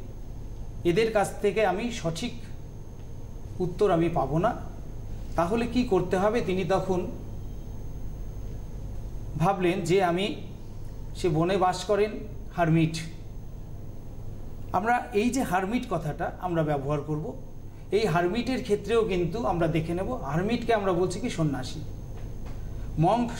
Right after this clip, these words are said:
সন্ন্যাসী, saint সাধু বা সন্ন্যাসী, এগুলোর কিন্তু আলাদা আলাদা মানে রয়েছে। বিশেষত যেমন আজকে আমরা আলোচনা করব হারমিট,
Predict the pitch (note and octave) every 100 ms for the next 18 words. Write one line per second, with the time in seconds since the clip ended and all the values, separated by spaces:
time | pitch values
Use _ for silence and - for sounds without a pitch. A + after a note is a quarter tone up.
0 | F#3 E3 E3+ D#3+ G3 - - - G#3+ B3
1 | B3 - - - - E3 D#3+ F3+ F3 E3
2 | D#3+ E3 D#3+ G#3 A3 - - - - -
3 | - - - F#3 B3+ C4+ B3+ A3 F3 F#3
4 | A#3+ - F#3+ F#3+ F#3 F3+ E3+ D#3 D3+ D3+
5 | D#3 D#3+ - B3+ - - - - - -
6 | - - - - - - - C#3+ F#3 B3
7 | A3+ A#3+ C4 B3+ - - - - - -
8 | - G#3+ G#3+ E3+ E3 - B3+ A#3 G#3 G#3+
9 | G#3+ F#3+ F3 F3 E3 D#3 D#3 E3 B3+ -
10 | - - - G#3 F3 D#3+ D#3